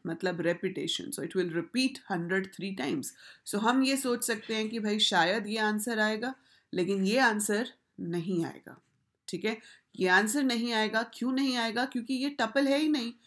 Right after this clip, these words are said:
ये तो इंटीजर है। अगर यहाँ कॉमा होता, अगर ये हंड्रेड कॉमा होता, तो आपके पास ये आंसर आता, but ये तो सिर्फ हंड्रेड है। So it is an integer, और इसका आंसर ये नहीं आएगा,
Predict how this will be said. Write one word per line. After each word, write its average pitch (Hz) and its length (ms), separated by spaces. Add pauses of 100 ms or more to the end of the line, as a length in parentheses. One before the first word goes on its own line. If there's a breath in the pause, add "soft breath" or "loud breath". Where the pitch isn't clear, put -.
(240 soft breath)
ये 190 80
तो 208 120
इंटीजर 285 460
है। 233 220 (460 soft breath)
अगर 254 280
यहाँ 285 460
कॉमा 220 320
होता, 185 420
अगर 175 480
ये 220 120
हंड्रेड 220 520
कॉमा 196 380
होता, 208 540 (380 soft breath)
तो 302 140
आपके 269 280
पास 247 300
ये 190 100
आंसर 156 360
आता, - 340
but - 180
ये 147 80
तो - 120
सिर्फ 269 360
हंड्रेड 240 340
है। 220 160 (260 loud breath)
So - 140
it 170 220
is 185 100
an 196 120
integer, 240 460
और 233 380
इसका 277 320
आंसर 226 380
ये 170 200
नहीं 180 360
आएगा, 233 340